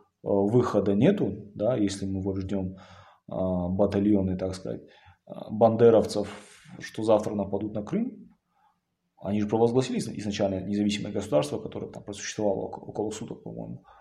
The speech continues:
Ну, пусть будет независимое государство, а, там, окажите им помощь в государственном строительстве.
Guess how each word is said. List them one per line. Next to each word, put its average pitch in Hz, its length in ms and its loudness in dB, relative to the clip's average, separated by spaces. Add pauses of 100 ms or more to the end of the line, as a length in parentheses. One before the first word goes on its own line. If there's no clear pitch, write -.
(840)
Ну, - 120 -12 (580)
пусть 135 200 0
будет 208 260 0
независимое 185 480 0
государство, 123 800 -4 (140)
а, - 220 -14 (180)
там, 90 180 -10
окажите 110 420 2
им 160 180 2
помощь 113 600 2 (240)
в - 720 -20
государственном 113 540 0
строительстве. 101 720 -4